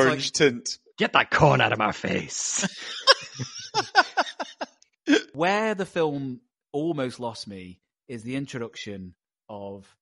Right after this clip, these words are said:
Speaker 2: the, the Doctor.
Speaker 3: Oh, Dennis Miller.
Speaker 1: Oh, Champion.
Speaker 2: Champion. I mean,
Speaker 3: Yeah.
Speaker 2: so bad they killed him twice. I, he literally was doing my head in.
Speaker 1: And he just gave me a hotel room. That I can do. <laughs>
Speaker 2: Well,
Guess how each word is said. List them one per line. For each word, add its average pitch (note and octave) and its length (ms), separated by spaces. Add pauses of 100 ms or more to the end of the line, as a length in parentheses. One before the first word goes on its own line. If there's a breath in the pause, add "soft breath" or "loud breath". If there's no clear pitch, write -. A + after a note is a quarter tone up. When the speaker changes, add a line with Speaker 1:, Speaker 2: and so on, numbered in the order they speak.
(880)
Speaker 2:
the, A2+ 200
the A#2 100
Doctor. - 560 (260)
Speaker 3:
Oh, A2 220
Dennis A#2+ 340
Miller. C3+ 360 (1040 soft breath)
Speaker 1:
Oh, C#3 300 (240)
Champion. F#3+ 580 (680)
Speaker 2:
Champion. A2+ 600 (240)
I C3 60
mean, C#3+ 140
Speaker 3:
Yeah. E2+ 220 (240)
Speaker 2:
so G3 360
bad F#3 280
they C3 120
killed D3 260
him D#3 100
twice. G2 520
I, D3+ 180
he F#3+ 220
literally F#3 600
was D3+ 220
doing D3 320
my C3+ 160
head B2 180
in. A2 80
Speaker 1:
And C#3 80
he D#3+ 60
just D3+ 220
gave E3 120
me E3 80
a D3+ 60
hotel E3 340
room. A2+ 260
That E3+ 200
I B2+ 120
can G#2+ 240
do. G#2+ 420 (180)
<laughs> F3+ 100
Speaker 2:
Well, F#3 640